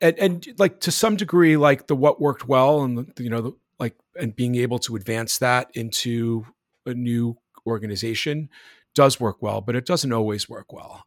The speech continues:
you know? Uh, Maria and I were talking yesterday about her company is trying to figure out how to, uh, create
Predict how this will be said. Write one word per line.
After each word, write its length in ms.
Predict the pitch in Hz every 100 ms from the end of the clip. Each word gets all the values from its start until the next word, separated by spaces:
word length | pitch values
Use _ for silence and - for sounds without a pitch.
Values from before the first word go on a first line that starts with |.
| _
you 120 | 110
know? 280 | 101 107 110 _ _ _ _ _ _ _ -
Uh, 180 | 113 117
Maria 360 | 143 131 139
and 80 | 135
I 120 | 131
were 120 | 123 113
talking 440 | - 123 - 113
yesterday 520 | 113 110 139 113 113
about 400 | 104 110 107 117 _
her 140 | 131
company 440 | 120 127 110 113 110
is 120 | 107
trying 240 | - 123 110
to 60 |
figure 380 | - 120 104 107
out 300 | 104 101 -
how 280 | - 117 101
to, 360 | - 117 104 101
uh, 300 | 101 98 92 _ _ _ _ _
create 340 | - 139 131